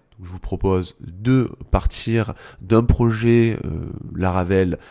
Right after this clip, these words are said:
alors, sur lequel j'ai déjà créé un modèle project qui appartient à un utilisateur.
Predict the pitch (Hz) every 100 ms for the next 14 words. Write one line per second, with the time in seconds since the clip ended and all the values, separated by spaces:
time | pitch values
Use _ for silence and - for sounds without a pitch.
0 | - - 73 - - 101 90 104 95 85
1 | 85 98 110 104 - 104 87 85 90 92
2 | 87 - - 110 95 92 104 - - 80
3 | 82 - 85 78 82 80 - 82 82 78
4 | 113 160